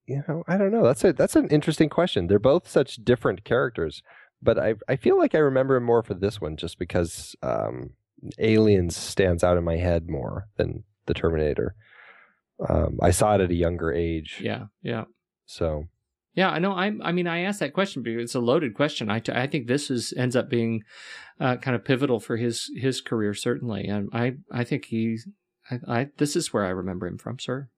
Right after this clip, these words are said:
Speaker 1: Yeah.
Speaker 2: Uh, the rest of the Marines, um, well, who would
Speaker 1: Well,
Speaker 2: you like
Speaker 1: Jeanette,
Speaker 2: to talk
Speaker 1: Jeanette Goldstein.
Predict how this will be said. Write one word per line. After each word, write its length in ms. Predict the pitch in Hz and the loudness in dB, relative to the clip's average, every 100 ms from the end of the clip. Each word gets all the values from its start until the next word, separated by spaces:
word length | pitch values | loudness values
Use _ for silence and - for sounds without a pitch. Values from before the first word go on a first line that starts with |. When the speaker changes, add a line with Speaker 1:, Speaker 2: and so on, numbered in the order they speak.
| _ _ _ - - - | _ _ _ -20 -20 -8
Speaker 1:
Yeah. 280 | 85 143 135 | 0 4 4
Speaker 2:
Uh, 40 | - | 4
the 100 | 156 | 2
rest 300 | 156 180 - | 4 2 0
of 60 | 190 | -2
the 40 | |
Marines, 640 | 143 131 131 131 123 - - | 0 -2 -2 -4 -6 -10 -8
um, 480 | 143 127 123 120 120 _ _ _ _ _ _ _ _ - - | -6 -4 -4 -6 -8 _ _ _ _ _ _ _ _ -8 2
well, 400 | 151 110 101 - _ _ _ _ _ _ _ _ _ _ _ | 4 4 -2 -12 _ _ _ _ _ _ _ _ _ _ _
who 100 | 170 | -4
would 100 | 160 | 4
Speaker 1:
Well, 100 | 139 | 4
Speaker 2:
you 60 | 117 | 6
like 100 | 110 | 4
Speaker 1:
Jeanette, 220 | 123 139 | 4 2
Speaker 2:
to 40 | - | 0
talk 80 | 117 | 0
Speaker 1:
Jeanette 340 | 131 160 135 | 2 2 2
Goldstein. 680 | 135 120 110 - 98 92 | 2 2 -2 -6 -6 -6